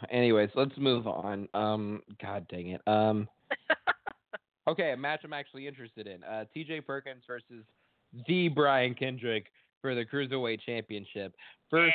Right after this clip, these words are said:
Speaker 1: before we
Speaker 2: Yeah.
Speaker 1: get into predictions, my God, T J Perkins performed excellent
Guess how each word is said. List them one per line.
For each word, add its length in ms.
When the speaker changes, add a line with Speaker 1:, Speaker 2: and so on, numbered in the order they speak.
Speaker 1:
before 280
we 80
Speaker 2:
Yeah. 60
Speaker 1:
get 120
into 180
predictions, 600
my 220
God, 380
T 120
J 200
Perkins 540
performed 560
excellent 580